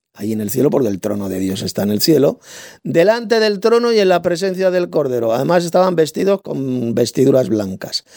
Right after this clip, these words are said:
y con palmas en las manos. Pues son exactamente los mismos redimidos de toda tribu, pueblo, lengua y nación,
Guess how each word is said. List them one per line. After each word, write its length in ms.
y 120
con 200
palmas 360
en 100
las 160
manos. 260
Pues 220
son 280
exactamente 960
los 120
mismos 340
redimidos 600
de 100
toda 320
tribu, 300
pueblo, 180
lengua 300
y 20
nación, 420